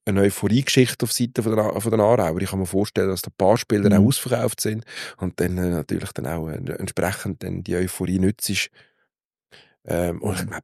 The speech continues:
Speaker 1: Zara haben wir jetzt wirklich so viel schon, wir haben es schon x-mal gesagt, aufgebaut neben dem Spielfeld, äh, im Staff, ähm, im, in der,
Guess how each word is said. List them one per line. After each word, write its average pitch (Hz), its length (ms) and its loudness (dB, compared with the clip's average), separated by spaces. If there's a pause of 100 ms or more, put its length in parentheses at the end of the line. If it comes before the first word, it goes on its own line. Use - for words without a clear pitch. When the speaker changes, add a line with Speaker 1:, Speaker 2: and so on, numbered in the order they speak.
(120)
Speaker 1:
Zara 87 420 -2
haben 82 120 -4
wir 80 60 -4
jetzt - 160 -6
wirklich 101 360 -4
so 95 340 0
viel 113 460 2
schon, 104 320 2
wir 95 80 0
haben 90 140 0
es - 260 -6
schon 98 220 -2
x-mal 113 460 2
gesagt, - 420 0
aufgebaut 120 680 2
neben 104 180 2
dem 131 120 2
Spielfeld, 120 760 -2 (560)
äh, 101 180 0
im 123 180 8
Staff, - 760 -2
ähm, 101 400 -4
im, 110 300 -2
in 104 180 -4
der, 107 260 4